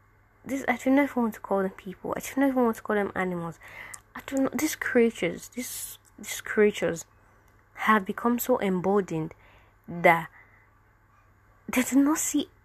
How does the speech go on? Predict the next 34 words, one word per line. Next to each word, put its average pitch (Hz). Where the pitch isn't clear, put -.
anything 294
wrong 196
in 180
what 196
they -
do. 175
They 233
do 240
not 269
see -
what 208
they 175
are 170
doing 175
as 165
assault -
of 165
children. 160
You, 190
you 208
may 202
be 190
saying 233
assault, 165
like, 143
is 180
assault 190
not 165
too, -
is 175
it 208
not 220
too 170
grave 175